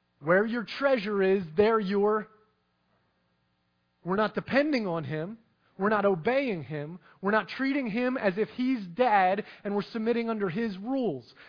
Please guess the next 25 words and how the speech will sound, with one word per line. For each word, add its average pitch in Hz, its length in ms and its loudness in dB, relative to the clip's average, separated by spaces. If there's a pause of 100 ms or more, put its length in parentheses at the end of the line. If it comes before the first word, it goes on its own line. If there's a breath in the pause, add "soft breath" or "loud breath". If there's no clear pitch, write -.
(100)
This 214 180 -2
isn't 254 260 -4
about 226 380 2
money. 202 460 -2 (180 loud breath)
It's 196 160 -2
about 180 280 2
who 254 460 -2
is 220 260 -4
our 202 200 2
dad 185 480 2
and 190 220 -4
which - 180 -8
kingdom 208 460 -6
do 185 100 -8
we 208 140 -6
live 226 300 -2
in. 139 200 -6 (280 loud breath)
And 180 140 -2
these 254 300 0
are 214 160 2
the 202 80 0
laws 240 440 0
of 202 100 -6
the 175 80 -4
kingdom. 208 480 0